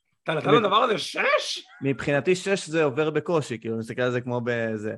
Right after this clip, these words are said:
Speaker 2: אז, אה, אם הייתי
Speaker 1: וואו.
Speaker 2: נותן את החותמת על האירוע הזה, ש-, מספיק לי ש-, שני קרבות טובים. זה
Speaker 1: אוקיי.
Speaker 2: באמת מספיק לי כדי שאני אחתום על האירוע הזה כאירוע שהצפייה בו הייתה נחמדה.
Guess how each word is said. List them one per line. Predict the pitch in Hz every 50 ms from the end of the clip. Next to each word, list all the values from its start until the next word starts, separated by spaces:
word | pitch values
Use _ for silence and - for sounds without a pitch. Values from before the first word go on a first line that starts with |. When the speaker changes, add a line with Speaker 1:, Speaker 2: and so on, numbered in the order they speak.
| - -
Speaker 2:
אז, | - 117 120 117 110 - -
אה, | 135 135 - -
אם | 160 165 180 185
הייתי | 180 190 185 190
Speaker 1:
וואו. | 190 175 151
Speaker 2:
נותן | - - 156 160
את | 165 156
החותמת | 151 127 123 123 120 - 139 143 147 156 147 -
על | 135 120
האירוע | 120 117 113 110 127 170 202
הזה, | 202 180 175 214 214 214 - _ _ _ _ _ _ _ _ _ _ _ _ -
ש-, | - - 233 - 117 - -
מספיק | 147 165 170 - - 247 240 269
לי | 233 226 220 220 208 220
ש-, | - - - - _ -
שני | - 190 196 185
קרבות | 185 196 185 196 190
טובים. | 202 185 180 175 113 - 113 - _ _ _ _ _ _
זה | 123 123
Speaker 1:
אוקיי. | 123 131 131
Speaker 2:
באמת | 143 165 180 185 180
מספיק | 175 - - - - 185 190 185 220
לי | 220 240 226 233
כדי | 175 147 139 131
שאני | 131 131 127 127
אחתום | 120 - - 147 151
על | 151 147
האירוע | 135 127 131 147
הזה | 143 139 135
כאירוע | 123 127 120 120 127 135 131
שהצפייה | 123 - 127 120 120 123 123 - _ _ _ _ _ _ _ - 113 120 117 - - - 131 131 131
בו | 123 120 123
הייתה | 123 110 120
נחמדה. | 117 113 107 - 110 107 107 104